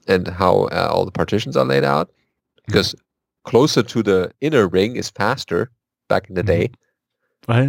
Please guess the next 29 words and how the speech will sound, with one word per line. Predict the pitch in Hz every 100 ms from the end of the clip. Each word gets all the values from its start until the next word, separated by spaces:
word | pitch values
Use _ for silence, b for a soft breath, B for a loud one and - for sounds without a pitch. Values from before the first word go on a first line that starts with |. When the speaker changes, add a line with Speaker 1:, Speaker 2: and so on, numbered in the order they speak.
| 147
Speaker 2:
even | 139 175 165
now | 175 143 -
on | 110
spinning | - 95 98
disks, | 90 - - -
the | 107
same | 104 98
is | -
true. | 98 - _ _ _ _ _ _ _ _ _ _
Speaker 1:
Hmm. | - 185 - - _
If | 123 -
we | -
still | - - -
have | 98 117 -
spinning | - - - 98 90
disks. | 92 - - -
Yeah. | 98 - B -
So, | 139 131 -
Speaker 2:
Um, | 123 120
Speaker 1:
uh, | 113 107
yeah, | 160 151
Speaker 2:
yeah, | -
Speaker 1:
that's | 110 117 117
Speaker 2:
I, |
Speaker 1:
an |
Speaker 2:
I | 127
Speaker 1:
interesting | 113 113 120
Speaker 2:
have | 120
Speaker 1:
thing. | - -